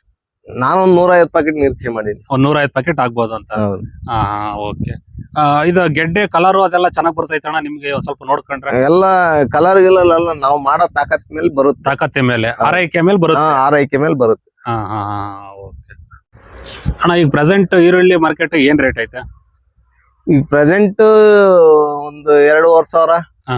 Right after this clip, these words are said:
Speaker 2: ಹಾ, ಎರಡೂವರೆ ಸಾವಿರ ನಡೀತೈತೆ.
Speaker 1: ಹ್ಮ್.
Speaker 2: ಹಾ, ಹಾ, ಓಕೆ. ಅಣ್ಣ, ಈಗ ಬಾರ್ಡರ್ ಎಲ್ಲ ತೆಂಗಿನ ಮರ ಕಾಣ್ತದವೆ,
Speaker 1: ಹೌದು.
Speaker 2: ಇವು ನಿಮ್ಮವೇನ ಮರ?
Speaker 1: ಇಲ್ಲ, ಪಕ್ಕದ ಜಮೀನು.
Speaker 2: ಪಕ್ಕದ ಇವು?
Speaker 1: ಇವು ನಮ್ಮವು.
Speaker 2: ಇವು ನಿಮ್ಮವ?
Speaker 1: ಹೌದು.
Speaker 2: ಇವೆಲ್ಲ ಯಾರ್ ಹಾಕಿದ್ದು? ಎಷ್ಟು ವರ್ಷದ ಅಣ್ಣ ಇವು?
Speaker 1: ಈಗ ಹದಿನೇಳು ವರ್ಷದವು.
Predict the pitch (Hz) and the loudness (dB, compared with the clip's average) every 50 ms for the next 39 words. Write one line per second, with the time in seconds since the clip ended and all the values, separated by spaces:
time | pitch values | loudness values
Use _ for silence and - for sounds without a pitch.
0 | 107 - - 123 113 107 110 107 113 120 127 127 123 - 127 127 147 135 120 117 | -8 -8 -10 -10 -8 -8 -8 -6 -4 -2 -2 -2 -2 -2 -4 -4 -4 -4 -4 -6
1 | 113 - 110 104 - - 107 101 - _ - 113 104 101 - _ _ _ _ - | -6 -8 -8 -10 -10 -12 -16 -16 -12 _ -6 -6 -6 -6 -10 _ _ _ _ -12
2 | 120 107 101 95 107 104 101 104 107 107 - - - 110 - _ _ _ _ _ | -10 -10 -10 -10 -10 -12 -12 -12 -12 -14 -14 -16 -20 -20 -20 _ _ _ _ _
3 | _ - 180 175 175 170 139 131 151 156 180 202 202 196 196 196 196 180 - 160 | _ -4 -2 0 0 0 0 0 0 0 2 2 2 2 2 2 0 0 0 0
4 | 170 196 190 190 185 180 - - 165 170 - 156 127 117 117 139 165 175 _ _ | 0 0 0 0 -2 -2 -2 -2 -4 -2 -2 -2 -2 -2 -2 -4 -4 -6 _ _
5 | _ 107 104 101 98 156 156 160 139 151 170 185 180 170 151 143 127 120 123 131 | _ -4 -4 -2 0 0 0 2 2 2 2 2 2 2 0 0 0 0 0 0
6 | 190 202 - _ _ _ _ _ _ _ _ _ _ _ - 127 131 143 139 117 | -2 -4 -6 _ _ _ _ _ _ _ _ _ _ _ -2 0 2 2 2 0
7 | 101 - 135 127 - 147 139 131 139 131 127 117 117 - 104 107 139 139 151 185 | 0 -2 -4 -4 -4 -2 -2 0 0 2 2 0 0 0 0 0 2 2 2 2
8 | 220 220 - _ - 139 143 151 156 139 117 113 110 107 104 101 104 - 160 160 | 2 0 -2 _ -2 0 2 2 2 2 0 0 -2 -2 -4 -4 -2 -2 0 0
9 | 160 160 160 151 127 120 139 160 165 131 104 104 101 95 - - 175 170 185 202 | 2 2 0 0 0 0 0 0 0 0 -2 -4 -6 -6 -4 -2 0 0 2 2
10 | 190 160 156 175 190 190 185 - 190 180 180 185 160 147 - 180 175 156 - 160 | 0 0 0 0 0 -2 -2 -4 -4 -2 0 0 0 0 -2 -4 -6 -6 -6 -10
11 | 151 156 151 156 151 165 175 - _ _ _ _ _ _ _ 139 143 143 151 160 | -10 -10 -8 -8 -8 -10 -12 -14 _ _ _ _ _ _ _ 0 2 2 2 4
12 | 151 160 156 151 147 147 147 147 143 165 180 185 180 180 170 156 - 175 170 156 | 4 4 4 4 4 2 2 2 2 2 2 2 2 2 2 0 0 0 0 2
13 | 143 127 120 120 - | 2 0 0 -2 -6